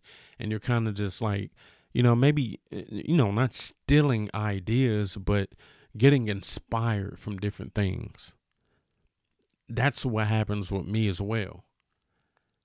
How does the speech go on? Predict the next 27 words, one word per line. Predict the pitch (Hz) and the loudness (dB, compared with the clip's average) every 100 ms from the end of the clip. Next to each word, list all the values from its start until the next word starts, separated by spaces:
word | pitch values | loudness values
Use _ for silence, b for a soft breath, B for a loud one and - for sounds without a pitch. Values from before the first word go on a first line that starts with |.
| _ _ _ _ - | _ _ _ _ -8
That's | 127 - | -4 -4
another | 127 143 160 143 | -2 0 0 0
thing | 127 113 98 95 | -4 -4 -4 -4
I | |
wanna | 95 101 92 | -2 -2 -2
do, | 90 92 90 90 - _ | -4 -6 -6 -12 -18 _
is | 113 104 | -8 -8
write | - 117 139 151 - | -8 -4 -2 -2 -4
more. | 110 120 107 90 98 - _ _ _ _ _ _ _ _ _ | -4 -2 -2 -6 -14 -20 _ _ _ _ _ _ _ _ _
I've | 117 113 | -6 -2
written | 139 - 127 | -2 -2 -4
script | - - - 143 - | -4 -6 -2 -2 -2
stuff. | - - 98 92 - - b b - | -10 -6 -6 -8 -12 -20 b b -8
I | |
wanna | 120 127 110 | -4 -2 -4
write | 95 113 135 - | -4 0 0 0
more. | 107 95 92 | -4 -4 -2
I've, | 113 - - | -4 -6 -6
I've | 127 110 95 110 | -4 -4 -4 2
really | 165 139 | 2 2
sat | - 113 101 | 0 -2 -4
that | - 113 - _ - | -2 -4 -4 _ -8
to, | - | -2
like, | 98 95 - | -2 -2 -6
the | 98 | -6
side | - 104 107 104 | -2 0 0 -2
because, | 95 101 104 98 - | -6 -8 -6 -4 -6